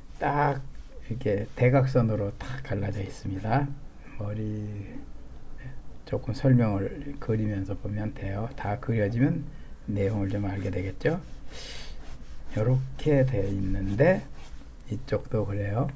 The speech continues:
이런 머리 스타일을 참, 참 어렵지요. 이름을 모릅니다. 이 머리 모양을. 머리 모양은 모르는데 대각으로 돼 있어요.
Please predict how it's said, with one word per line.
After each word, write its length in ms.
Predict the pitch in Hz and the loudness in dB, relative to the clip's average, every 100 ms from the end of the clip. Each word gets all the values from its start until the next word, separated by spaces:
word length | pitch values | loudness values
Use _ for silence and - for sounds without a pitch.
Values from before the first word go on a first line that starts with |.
| - - - - - - - - - - - - - - | -8 -14 -12 -10 -8 -10 -12 -12 -10 -10 -10 -10 -10 2
이런 360 | 127 123 123 | 6 10 10
머리 240 | 123 120 117 | 8 6 2
스타일을 580 | - 123 120 120 127 120 | 0 2 4 6 6 6
참, 260 | 117 120 - - - - - | 2 0 -2 -6 -10 -10 -6
참 220 | - 117 | -2 0
어렵지요. 720 | 92 110 107 - 101 113 139 - - - - - - - - - - - | 0 2 2 0 2 4 4 0 -6 -10 -12 -12 -12 -12 -12 -12 -8 -2
이름을 420 | 110 113 123 123 | 2 6 8 8
모릅니다. 640 | 110 101 104 104 104 98 | 6 4 4 4 4 2
이 120 | 98 | 0
머리 300 | 101 95 98 | 0 0 0
모양을. 640 | 98 95 95 101 117 156 - - - - - - - - - - - - | 0 0 0 2 4 4 2 -6 -8 -8 -6 -8 -10 -10 -8 -8 -8 -4
머리 180 | 110 | -4
모양은 420 | 104 104 107 127 139 | -2 0 4 6 6
모르는데 760 | 104 107 101 101 107 143 185 - - - - - - - - - - - - - - - - - - - - - - - | 6 2 0 0 2 4 4 0 -8 -8 -8 -6 -4 -2 -2 -4 -4 -4 -4 -6 -8 -10 -10 -10 -8 -8 -8 -8 -6 2
대각으로 600 | 117 120 135 127 117 104 | 4 6 6 6 6 4
돼 100 | 101 | 0
있어요. 520 | 90 - 104 127 180 | -4 -2 2 2 2